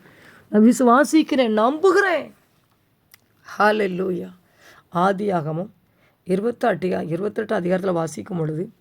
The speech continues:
ஹல்லேலூயா, ஹல்லேலூயா, யாக்கோபை குறித்து நம்ம வாசிக்கிறோம்.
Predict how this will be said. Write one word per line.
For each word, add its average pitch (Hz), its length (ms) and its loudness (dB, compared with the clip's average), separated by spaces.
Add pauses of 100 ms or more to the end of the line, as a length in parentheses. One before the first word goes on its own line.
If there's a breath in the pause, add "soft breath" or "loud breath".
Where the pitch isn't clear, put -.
(640 soft breath)
ஹல்லேலூயா, 196 640 4 (280)
ஹல்லேலூயா, 254 360 6
யாக்கோபை 214 440 2
குறித்து 226 300 2
நம்ம 180 320 2
வாசிக்கிறோம். - 460 -10